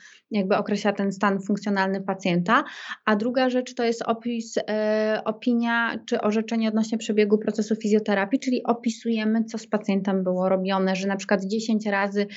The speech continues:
pacjent był u nas i dziesięć razy robiono mu to czy tamto.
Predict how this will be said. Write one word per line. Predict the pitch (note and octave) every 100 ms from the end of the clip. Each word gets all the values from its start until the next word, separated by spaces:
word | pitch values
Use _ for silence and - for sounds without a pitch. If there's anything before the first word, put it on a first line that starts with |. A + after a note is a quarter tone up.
| - -
pacjent | A3+ A3 A3 G3+
był | A3
u | A3
nas | A3 A3
i | G#3
dziesięć | G#3 G#3+ G3+
razy | G3+ G3 G3+
robiono | G3 F#3+ G3 G3 G3
mu | F#3+
to | F#3+
czy | F#3+ G3
tamto. | F#3+ E3+ F3 F3+ F3